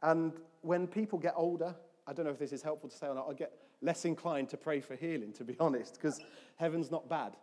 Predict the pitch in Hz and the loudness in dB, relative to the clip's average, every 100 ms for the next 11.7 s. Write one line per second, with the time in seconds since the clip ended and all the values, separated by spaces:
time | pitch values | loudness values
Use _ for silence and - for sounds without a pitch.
0 | - 160 170 151 156 156 160 - 101 - | -6 -2 0 2 2 2 0 -8 -14 -18
1 | - - 123 160 151 160 - - - - | -20 -4 4 8 8 6 -8 -20 -14 6
2 | 165 156 - - - - - - - 170 | 8 10 6 -2 -14 -20 -20 -20 -2 6
3 | 165 165 165 - - - 156 156 160 - | 8 8 2 -4 -18 -4 4 6 4 0
4 | 165 160 143 170 196 - 208 185 160 160 | 8 10 10 6 2 6 6 12 12 12
5 | 160 151 160 175 - - - - - - | 12 12 12 10 4 -4 10 10 10 0
6 | - 202 - - - 196 196 - 214 208 | -2 -4 -4 -10 -8 -8 2 8 10 12
7 | 208 208 214 - - - 330 - - 269 | 10 10 10 8 2 12 12 12 8 12
8 | 294 269 247 - - - 185 170 180 185 | 12 12 12 10 -2 4 6 8 8 6
9 | - 190 311 285 233 233 220 214 196 180 | 6 8 10 12 12 12 12 8 8 6
10 | 196 190 180 160 143 143 143 131 110 - | 6 6 6 6 6 6 8 8 4 -4
11 | - - - 143 147 143 | -18 -18 2 8 8 6